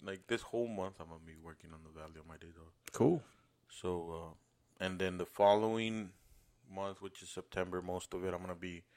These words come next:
Speaker 1: on my days off over there in, in West.
Speaker 2: I wanted to do some overtime this week, bro, but I don't know how I'm gonna be on after my fucking tooth extraction, dude. Like,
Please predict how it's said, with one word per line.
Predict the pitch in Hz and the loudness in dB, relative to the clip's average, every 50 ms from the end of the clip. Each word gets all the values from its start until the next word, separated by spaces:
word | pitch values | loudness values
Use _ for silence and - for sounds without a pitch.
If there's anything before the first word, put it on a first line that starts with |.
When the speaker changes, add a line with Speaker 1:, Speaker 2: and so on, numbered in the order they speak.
| - _ _ _ _ _ | -20 _ _ _ _ _
Speaker 1:
on | - 92 90 | -6 -2 0
my | 90 87 | 0 0
days | 85 - 87 87 85 | 0 0 0 0 2
off | 87 87 85 - - | 0 0 0 0 -2
over | 90 87 87 | -4 -2 -2
there | 87 85 82 | -2 -2 -4
in, | 80 80 82 - - - 92 | -6 -8 -12 -14 -12 -10 -8
in | 87 90 87 | -6 -6 -4
West. | 82 82 82 - - - _ _ _ - - _ _ _ - - - | -4 -6 -8 -10 -14 -20 _ _ _ -20 -20 _ _ _ -4 2 6
Speaker 2:
I | 117 | 8
wanted | 120 143 170 180 | 10 10 10 10
to | 170 131 | 8 8
do | 113 117 123 135 147 151 147 | 10 12 12 12 12 12 12
some | - - 131 110 | 10 8 6 8
overtime | 107 110 123 139 143 - - 143 123 113 | 8 10 10 10 10 8 8 6 8 10
this | 101 117 127 - - | 10 8 8 8 8
week, | 147 120 98 | 6 6 8
bro, | - 113 113 | 10 10 10
but | 110 113 107 | 12 12 12
I | 104 113 | 12 12
don't | 120 127 | 12 12
know | 135 | 10
how | 131 | 10
I'm | 139 139 | 8 10
gonna | 139 135 120 | 10 8 8
be | 104 113 113 120 | 10 10 10 12
on | 123 120 117 104 98 85 - _ _ _ _ _ - - | 10 10 8 6 2 0 -2 _ _ _ _ _ 0 2
after | 101 101 - - 107 | 2 4 6 6 4
my | 101 92 | 4 4
fucking | - - - - 113 - - 120 | 0 0 2 2 2 2 2 -2
tooth | - - 107 - | 0 2 4 4
extraction, | 113 101 - - - - - - - - | 4 4 2 0 -4 -4 -6 -8 -12 -10
dude. | - - 85 - - _ _ _ _ _ _ _ _ _ _ _ _ - - _ _ _ _ _ _ _ _ _ _ _ _ _ _ _ _ _ _ _ _ _ _ _ _ _ _ _ _ - | -8 -8 -8 -10 -12 _ _ _ _ _ _ _ _ _ _ _ _ -20 -20 _ _ _ _ _ _ _ _ _ _ _ _ _ _ _ _ _ _ _ _ _ _ _ _ _ _ _ _ 4
Like, | 104 104 98 98 | 8 8 8 8